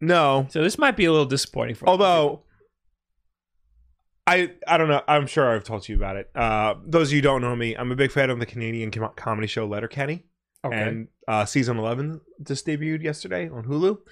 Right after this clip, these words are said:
Speaker 1: And the first episode is a town hall debate on what is the best flavor of chip.
Speaker 2: Oh.
Speaker 1: It is. Fantastic episode. And they all agree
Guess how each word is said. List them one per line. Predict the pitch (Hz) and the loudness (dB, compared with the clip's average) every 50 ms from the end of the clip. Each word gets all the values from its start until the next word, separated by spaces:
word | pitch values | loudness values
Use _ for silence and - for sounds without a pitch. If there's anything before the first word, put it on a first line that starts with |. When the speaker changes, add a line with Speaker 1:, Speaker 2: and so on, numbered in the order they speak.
| - - - _ _ - | -20 -20 -20 _ _ -8
Speaker 1:
And | 123 117 | -6 -6
the | 117 | -2
first | - 160 170 156 - 170 | 2 4 2 4 4 0
episode | 160 160 - 147 - - 135 120 117 - - | -2 -2 -4 -8 -2 0 0 2 2 0 -2
is | 117 113 104 | -4 -6 -4
a | 120 117 113 | -4 -4 -6
town | - - 131 127 135 135 131 | -6 -6 -6 -4 -4 -2 0
hall | 135 135 127 | 0 0 0
debate | 117 117 101 - 123 117 107 - - | 0 -2 -4 -4 -2 -2 -4 -6 -8
on | - 110 107 107 107 | -8 -8 -6 -6 -4
what | 107 117 - - | -4 -4 -4 -4
is | 113 113 113 117 120 - 359 | -4 -6 -6 -6 -8 -10 -10
the | 113 110 107 | -8 -8 -8
best | 107 - 113 113 110 - - | -6 -6 -6 -6 -6 -6 -8
flavor | - - 120 117 117 113 110 | -6 -6 -6 -4 -4 -6 -6
of | 107 107 - | -8 -8 -12
chip. | - - 113 107 - _ - _ _ _ _ _ - - - - | -12 -12 -12 -12 -14 _ -20 _ _ _ _ _ -18 -18 -14 -12
Speaker 2:
Oh. | 135 120 127 156 165 131 - - - | -10 -6 -4 -2 -2 -4 -4 -6 -4
Speaker 1:
It | 123 110 | -4 -4
is. | 107 98 95 95 - - _ _ _ _ _ _ _ | -4 -4 -6 -10 -14 -18 _ _ _ _ _ _ _
Fantastic | - 123 131 135 - - 160 151 139 - 143 - | -6 -4 -2 -2 0 0 -2 -2 -2 -6 -8 -12
episode. | 123 - _ - - - 104 101 98 117 - _ _ _ _ _ _ _ _ - | -12 -14 _ -18 -16 -14 -12 -12 -12 -14 -16 _ _ _ _ _ _ _ _ -16
And | 104 101 98 | -12 -10 -8
they | 101 98 | -6 -4
all | 101 113 123 139 | -2 0 0 0
agree | 151 139 139 143 139 123 107 107 104 - | 0 0 0 0 0 0 0 -4 -6 -10